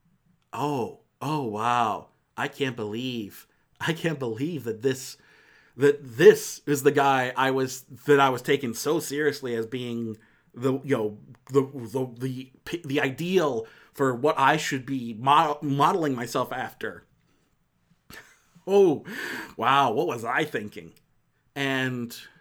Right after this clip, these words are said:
I would also like to take this time to, um, promote two guys. Uh, well, not two guys, three guys. Um, the guys over at Scathing Atheist, Puzzle and a Thunderstorm, um,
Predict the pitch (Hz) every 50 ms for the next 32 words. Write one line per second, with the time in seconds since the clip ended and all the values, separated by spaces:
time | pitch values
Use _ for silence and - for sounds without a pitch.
0 | _ _ _ - 156 156 170 226 254 262 - - 226 214 196 175 160 - - 160
1 | 156 160 151 147 - _ - - - 139 135 131 127 127 127 - 151 135 - -
2 | 123 - - - 131 120 117 117 113 110 110 107 - - _ - _ _ _ _
3 | _ _ _ _ _ _ _ - - - 131 127 123 123 120 120 120 117 120 117
4 | 113 113 113 113 113 110 110 110 107 104 101 101 101 _ _ _ _ _ _ _
5 | _ _ _ - - 180 208 214 214 - - - 165 143 131 113 104 98 78 73
6 | - - - - - - - 113 113 113 110 110 - 165 180 180 139 - - -
7 | 123 107 - 113 101 95 101 98 - _ - 165 170 147 120 110 - - - -
8 | - - _ - - _ _ _ _ _ - 113 113 113 113 113 110 107 110 107
9 | 107 107 107 107 - _ _ _ _ _ _ _ _ _ _ _ - 143 135 160
10 | 185 226 220 214 208 175 180 175 156 139 139 - - - 147 143 143 147 131 117
11 | 117 117 117 135 120 113 113 - - - - 147 135 135 139 139 131 117 - 135
12 | 110 104 107 107 - - 107 101 101 101 95 - - _ - - - 104 107 107
13 | 104 104 101 104 101 90 92 101